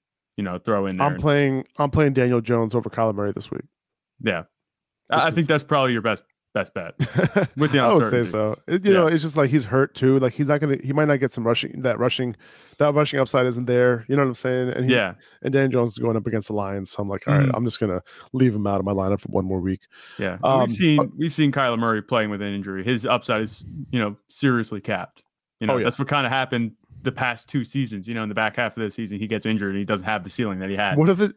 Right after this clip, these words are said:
Speaker 1: earlier on.
Speaker 2: what are the, do you think he's faking the injury? Like, do you think he's just playing Call of Duty this whole time?
Speaker 1: <laughs> I knew that was gonna come up.
Speaker 2: <laughs>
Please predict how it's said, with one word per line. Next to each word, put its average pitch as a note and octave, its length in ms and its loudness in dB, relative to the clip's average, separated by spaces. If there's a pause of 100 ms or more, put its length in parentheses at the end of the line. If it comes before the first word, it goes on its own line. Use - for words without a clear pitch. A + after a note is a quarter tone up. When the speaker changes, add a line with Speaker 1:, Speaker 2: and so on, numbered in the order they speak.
Speaker 1:
earlier F#2 300 2
on. F#2+ 100 0
Speaker 2:
what E3 140 6
are - 20 4
the, F#3+ 460 -2 (100)
do C3+ 100 -4
you F3+ 60 4
think G3 200 2
he's F#3+ 120 0
faking D3+ 240 2
the C3+ 60 6
injury? C#3 260 2
Like, C3 160 2
do B2 60 -2
you B2 80 2
think C3 100 0
he's B2+ 100 0
just B2 140 -2
playing B2 160 0
Call A#2+ 200 2
of A2 40 -2
Duty A#2 160 2
this B2+ 140 -2
whole C3 100 -2
time? - 160 0
Speaker 1:
<laughs> D3+ 500 0
I G#3+ 120 4
knew D#3+ 180 6
that C#3+ 140 4
was A#2+ 100 -4
gonna C3+ 200 0
come B2+ 340 -4
up. B2 160 -4 (280)
Speaker 2:
<laughs> G3+ 120 2